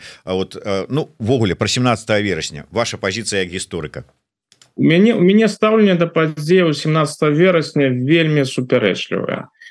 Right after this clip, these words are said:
Speaker 2: З аднаго боку, калі падкрэсліваецца, што такім чынам было, быў пераадолены падзел Беларусі, то гэта, канешне, канешне, слушна,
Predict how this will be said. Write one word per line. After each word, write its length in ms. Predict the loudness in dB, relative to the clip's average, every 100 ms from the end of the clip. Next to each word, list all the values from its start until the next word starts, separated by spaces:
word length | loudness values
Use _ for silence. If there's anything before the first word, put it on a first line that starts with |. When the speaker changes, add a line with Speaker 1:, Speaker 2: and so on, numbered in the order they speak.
| -8
Speaker 2:
З 120 | 0 2
аднаго 460 | 4 2 4 2
боку, 400 | 2 0 0 0 -2
калі 240 | 0 0 0
падкрэсліваецца, 880 | -2 -2 0 0 2 2 2 2 -4
што 160 | -4 -2
такім 400 | -2 0 2 2
чынам 400 | 2 2 2 2
было, 280 | 0 0 -2 _
быў 320 | 2 2 2
пераадолены 760 | 2 2 2 0 2 2 0
падзел 380 | 0 -2 0 -2
Беларусі, 800 | -2 0 2 2 0 0 -2 -2 -10 -20 -4
то 160 | 0
гэта, 240 | 2 0 0
канешне, 560 | 2 2 2 2 0
канешне, 480 | 0 0 0 0 -4
слушна, 560 | 0 0 2 -2 -4